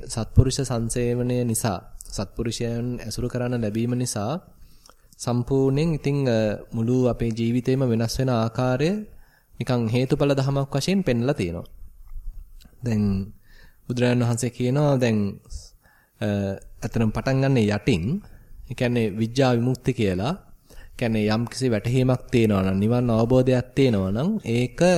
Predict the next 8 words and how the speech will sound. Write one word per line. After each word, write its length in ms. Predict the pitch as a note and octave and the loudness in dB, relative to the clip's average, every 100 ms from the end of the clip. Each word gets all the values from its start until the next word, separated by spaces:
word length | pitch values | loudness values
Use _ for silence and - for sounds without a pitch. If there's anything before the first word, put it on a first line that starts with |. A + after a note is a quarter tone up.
| C#3+ - - - - - - - - - | 0 -4 -14 -20 -20 -20 -20 -20 -20 -4
හේතුවක් 500 | - D3+ D3+ E3+ - | 4 4 4 2 2
සහිතවමයි 560 | - A#2+ B2+ C3 D3 E3 | -2 -2 2 2 2 0
සිද්ධ 240 | B2+ A2 | 0 0
වෙන්නේ. 320 | G2 E2+ E2+ | -2 -2 -4
ආහාර 420 | G#2 A#2 A2+ C3 C3+ | -4 -2 -2 -2 0
සහිතවමයි 640 | - A#2 B2+ B2+ B2 G2+ | 0 0 4 4 4 0
සිද්ධ 260 | G#2+ G#2+ B2 | -2 0 2
වෙන්නේ. 340 | G#2 A2 A3 | 2 2 -2